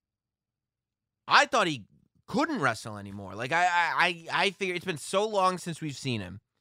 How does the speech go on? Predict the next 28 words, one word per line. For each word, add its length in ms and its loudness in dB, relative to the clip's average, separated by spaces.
And 140 -4
even 300 -2
that 180 2
one 380 0
Raw 540 2
where 160 2
they 160 0
said 380 -2
they 100 0
were 80 -2
gonna 280 -2
do 260 -2
a 40 0
fight 360 -2
between 320 -4
Randy 320 0
Orton 260 -2
and 100 -6
Christian 580 -2
and 160 -6
it 100 -2
ended 220 0
up 100 0
just 180 -12
being, 140 -6
like, 160 -6
a 40 -10
schmoz, 520 -2